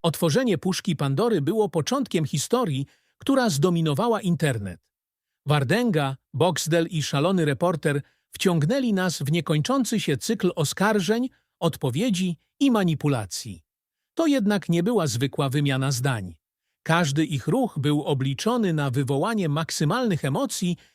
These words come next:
i zatrzymanie uwagi widzów. Czy to była walka o prawdę? Czy może dobrze zaplanowany spektakl dla mas – w którym zysk finansowy staje się celem nadrzędnym?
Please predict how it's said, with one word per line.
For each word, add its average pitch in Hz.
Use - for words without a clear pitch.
i 233
zatrzymanie 180
uwagi 170
widzów. 104
Czy 143
to 190
była 226
walka 131
o 117
prawdę? 120
Czy 143
może 233
dobrze 208
zaplanowany 151
spektakl 156
dla 120
mas – 185
w -
którym 147
zysk 185
finansowy 143
staje 123
się 143
celem 135
nadrzędnym? 123